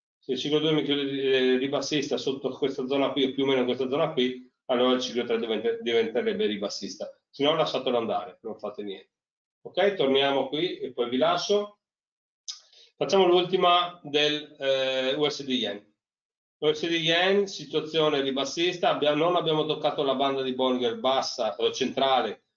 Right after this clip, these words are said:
quindi an-, continua a essere una situazione ribassista. Qui vedete che abbiamo una candela lunga con pre-, congestione,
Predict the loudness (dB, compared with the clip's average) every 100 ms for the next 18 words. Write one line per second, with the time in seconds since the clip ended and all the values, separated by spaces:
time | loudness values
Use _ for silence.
0 | _ 0 2 0 -2 -2 0 0 2 4
1 | 2 0 -2 -2 -4 -4 -2 -2 -2 -2
2 | -2 -2 -2 -2 0 2 0 -2 0 0
3 | 0 -4 _ _ -2 0 2 2 2 2
4 | 2 2 4 2 -2 -2 0 0 -4 -2
5 | -2 0 -2 -2 0 2 0 -2